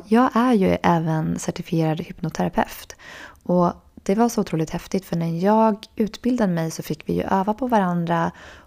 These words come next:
och jag fick själv uppleva att bli hypnotiserad, vilket jag aldrig hade blivit tidigare.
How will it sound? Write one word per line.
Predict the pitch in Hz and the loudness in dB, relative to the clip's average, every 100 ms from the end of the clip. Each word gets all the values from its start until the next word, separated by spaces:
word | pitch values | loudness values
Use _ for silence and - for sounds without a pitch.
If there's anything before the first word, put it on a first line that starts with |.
| - | -4
och | 175 175 - | 0 0 0
jag | 247 247 | -2 -2
fick | 220 | -4
själv | - 185 175 | -2 -2 -2
uppleva | 185 - 247 240 214 | -8 -6 -2 0 0
att | - - | -2 -4
bli | 170 156 | -6 -6
hypnotiserad, | - 170 165 165 165 160 156 156 - | -6 -8 -8 -6 -4 -2 -2 -4 -4
vilket | 190 165 170 165 - | -6 -4 -6 -6 -6
jag | 185 | -6
aldrig | - 175 165 170 | -2 -2 -2 -2
hade | 170 165 170 | -4 -6 -2
blivit | 180 220 226 | 0 0 -2
tidigare. | - 185 - - - | -4 -6 -6 -4 -4